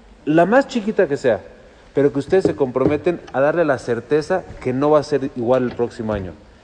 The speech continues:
Toda la segulá de Kippur, del amor que nos tiene Dios, de volver a confiar en nosotros,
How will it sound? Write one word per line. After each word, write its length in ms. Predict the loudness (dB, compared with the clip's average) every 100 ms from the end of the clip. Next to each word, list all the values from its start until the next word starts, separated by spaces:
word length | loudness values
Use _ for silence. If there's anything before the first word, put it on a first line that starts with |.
| -20 -20 -20 2
Toda 280 | 6 8 6
la 140 | 2
segulá 380 | 0 -2 2 2
de 80 | 2
Kippur, 360 | -4 -4 0
del 160 | 2 4
amor 280 | 4 2 2
que 80 |
nos 160 | -2 -2
tiene 200 | -2 0
Dios, 140 | 0
de 80 | 0
volver 220 | 2 4
a 40 | 2
confiar 340 | 0 -2 0
en 60 | 0
nosotros, 500 | 0 0 2 0